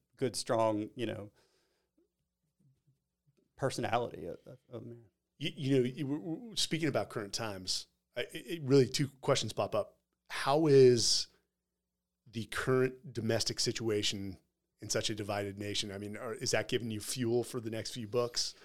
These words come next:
Speaker 1: <sighs> You,
Speaker 2: Or, or is woke killing Court Gentry in the sense that, oh, he's,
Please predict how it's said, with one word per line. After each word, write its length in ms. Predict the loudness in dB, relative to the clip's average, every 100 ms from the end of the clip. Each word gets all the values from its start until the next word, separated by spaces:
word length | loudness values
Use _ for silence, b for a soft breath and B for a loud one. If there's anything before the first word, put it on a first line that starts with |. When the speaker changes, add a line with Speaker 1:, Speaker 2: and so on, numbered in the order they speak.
| B B
Speaker 1:
<sighs> 40 | B B B B B B B _ -18
You, 60 | 2
Speaker 2:
Or, 180 | 8 8
or 180 | 10 10
is 120 | 10
woke 380 | 8 12 12 8 -10 _
killing 540 | 4 4 4 2 -4 -6 _ _ _
Court 220 | -2 -2
Gentry 480 | 0 -2 0 -4 -4
in 60 | -2
the 80 | -2
sense 240 | -2 -2
that, 160 | -4 -6
oh, 100 | -10
he's, 300 | -8 -6 -6